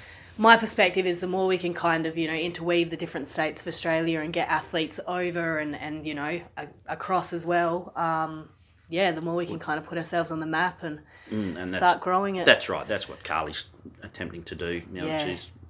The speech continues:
Speaker 2: Muay Thai Australia's representing South Australia. She's a good contact. She, she's, uh, really, really driven to help
Speaker 1: Yeah.
Speaker 2: South Australians out, to
Speaker 1: Yeah.
Speaker 2: get out there.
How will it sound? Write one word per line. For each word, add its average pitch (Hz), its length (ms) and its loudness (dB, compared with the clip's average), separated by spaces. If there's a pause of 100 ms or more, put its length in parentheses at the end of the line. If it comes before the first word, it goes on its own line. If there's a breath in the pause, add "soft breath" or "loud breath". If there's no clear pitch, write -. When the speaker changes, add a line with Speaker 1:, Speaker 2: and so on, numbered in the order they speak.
(160)
Speaker 2:
Muay 92 180 -8
Thai 90 120 -6
Australia's 87 400 -4
representing 87 440 -6
South 85 240 -6
Australia. 87 460 -4
She's 85 220 -10
a - 20 -12
good 76 180 -8
contact. 85 480 -8
She, 73 220 -12 (540 loud breath)
she's, 85 420 -6
uh, 85 180 2
really, 87 340 2
really 80 300 -2
driven 82 540 -4
to 78 120 -10
help 80 340 -8 (420)
Speaker 1:
Yeah. 151 220 -4
Speaker 2:
South 82 280 -2
Australians 76 520 -6
out, 76 400 -8
to - 80 -12
Speaker 1:
Yeah. 151 160 -8
Speaker 2:
get 78 180 -4
out 78 220 -6
there. - 180 -12